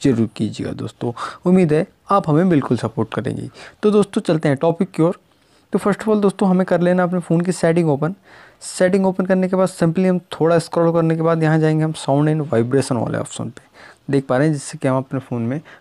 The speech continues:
रिंगटोन सेटअप करते हैं। Simply sound and vibration, simply टैप करेंगे।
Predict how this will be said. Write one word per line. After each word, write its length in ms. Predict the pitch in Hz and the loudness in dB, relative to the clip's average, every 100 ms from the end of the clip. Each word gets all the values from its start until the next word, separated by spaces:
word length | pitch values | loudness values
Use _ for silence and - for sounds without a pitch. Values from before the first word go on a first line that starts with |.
| - | -2
रिंगटोन 360 | 135 131 131 147 | 0 0 -2 -4
सेटअप 280 | - 120 113 | -2 0 0
करते 300 | - 101 - | -2 -4 -6
हैं। 80 | - | -10
Simply 400 | - 160 175 180 - _ _ - | -6 -4 -4 -6 -10 _ _ -6
sound 360 | 135 123 131 | 0 2 2
and 140 | 165 151 | 2 2
vibration, 500 | 110 104 92 - - | 0 -2 -8 -12 -6
simply 260 | 143 139 131 | -4 -2 -2
टैप 160 | 123 | -2
करेंगे। 300 | - 131 147 | -2 -4 -4